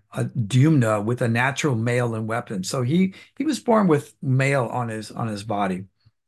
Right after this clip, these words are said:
And they also said, "Because of this, because this daughter is so dark in complexion, in complexion, she should be called Krishna the Dark."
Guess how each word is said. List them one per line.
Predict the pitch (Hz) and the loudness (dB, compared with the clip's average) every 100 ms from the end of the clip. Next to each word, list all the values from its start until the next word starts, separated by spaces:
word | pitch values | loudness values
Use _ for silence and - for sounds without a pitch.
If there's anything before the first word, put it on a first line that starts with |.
| _ _ _ _ _ | _ _ _ _ _
And | 240 165 | 0 4
they | 180 | 4
also | 202 233 - 190 | 6 4 4 2
said, | - 165 143 | 2 2 2
"Because | 165 - 190 233 196 | 0 2 2 2 0
of | 180 | -2
this, | 131 123 120 - - _ _ _ _ _ _ _ _ _ - | 0 -2 -2 -8 -12 _ _ _ _ _ _ _ _ _ -12
because | 143 202 208 | -2 0 2
this | 196 190 | 0 -2
daughter | 175 175 190 156 | 2 2 2 0
is | 135 | 0
so | - 202 | 0 0
dark | 175 185 175 - | 2 0 0 -2
in | 151 | -6
complexion, | 156 135 - 156 - 127 113 - _ _ | -6 -6 -2 -2 -2 -6 -10 -14 _ _
in | - 139 | -6 -4
complexion, | - 127 156 165 - 123 | -2 -2 0 -2 -2 -4
she | - 175 | 0 0
should | - 175 | 2 0
be | 131 131 | 0 0
called | - 127 123 - - _ | 0 -2 -2 -8 -20 _
Krishna | - 190 - 123 107 | -2 0 0 -2 -4
the | 110 | -4
Dark." | 104 127 98 - - | -2 0 0 -4 -12